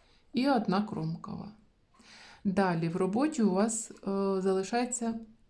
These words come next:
шістдесят одна петелька. На висоті тридцять п'ять сантиметрів від началу полотна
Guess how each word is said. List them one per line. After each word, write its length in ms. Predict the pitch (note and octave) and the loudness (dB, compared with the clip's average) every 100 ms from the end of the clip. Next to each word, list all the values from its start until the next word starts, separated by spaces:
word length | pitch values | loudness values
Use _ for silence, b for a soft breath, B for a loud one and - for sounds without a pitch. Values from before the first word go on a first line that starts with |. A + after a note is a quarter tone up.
| _ _ _ - - - - | _ _ _ -20 -20 -18 -14
шістдесят 600 | G#3 G3+ F3+ F#3+ A#3+ A#3+ | -2 0 0 -2 -2 -2
одна 280 | F#3 F#3+ G3+ | -2 0 -2
петелька. 580 | G#3 G#3 E3+ E3 - - G#3 - _ b b b b b b b - | -2 -4 -4 -6 -10 -10 -10 -12 _ b b b b b b b 0
На 300 | G3 A3+ C#4+ | 6 6 6
висоті 640 | C4+ B3+ A3+ G#3+ G3+ E3+ | 0 0 -2 -2 -2 -4
тридцять 540 | E3 A3+ C#4 G3+ G3+ - | 0 -2 -2 -6 -6 -2
п'ять 300 | F3+ E3+ - | -2 -2 -2
сантиметрів 920 | A3+ C#4 A#3 F3+ D#3+ E3 G#3 G#3+ - - _ | -2 2 4 6 4 -2 0 0 -4 -16 _
від 400 | E3+ E3 A#3 A3+ G#3 - - | -6 2 2 2 -6 -12 2
началу 500 | G3 G#3 G#3+ F3 D#3+ | 4 6 4 0 -4
полотна 600 | D#3+ E3 E3+ - F3+ | -6 -6 -6 -8 -10